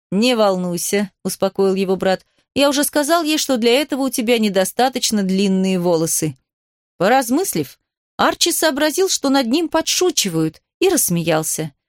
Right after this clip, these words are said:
«Может, для следующего посещения Сохо воспользуешься каретой?» мягко предложил старший брат.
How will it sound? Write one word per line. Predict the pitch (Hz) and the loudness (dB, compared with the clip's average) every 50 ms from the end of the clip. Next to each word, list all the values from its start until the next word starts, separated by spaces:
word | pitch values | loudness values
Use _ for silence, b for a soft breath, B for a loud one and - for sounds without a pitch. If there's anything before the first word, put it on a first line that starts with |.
| _ _ _ _ _ _ _ _ _ _ _ _ | _ _ _ _ _ _ _ _ _ _ _ _
«Может, | 202 240 330 311 320 330 240 | 0 2 2 2 2 0 0
для | 247 269 285 | 0 0 0
следующего | - - 285 320 302 254 285 262 - 277 254 262 | 0 0 -2 0 0 2 0 0 0 0 -2 -2
посещения | - 254 - 269 233 - 269 254 240 240 | -2 -2 0 0 2 2 2 2 2 0
Сохо | 247 - - 254 233 - 214 | 0 0 0 -2 0 0 -2
воспользуешься | 190 214 220 - - 247 262 247 214 226 233 214 - - 214 | -2 -2 -2 -2 -2 -2 -2 0 0 -2 -2 0 0 -2 -2
каретой?» | - - 214 220 247 277 277 - 160 143 - _ _ _ _ _ _ - | 0 0 0 0 0 -2 -4 -4 -8 -10 -10 _ _ _ _ _ _ -2
мягко | 190 202 208 196 - - | 0 0 0 0 -2 -4
предложил | 196 - 190 185 185 185 185 180 233 247 | -4 -4 -2 0 0 2 2 2 0 -2
старший | 233 - - 190 196 - - - 190 | -4 -2 -2 -2 0 0 0 -2 -2
брат. | 160 - 165 151 151 - _ | -4 -4 -4 -4 -4 -8 _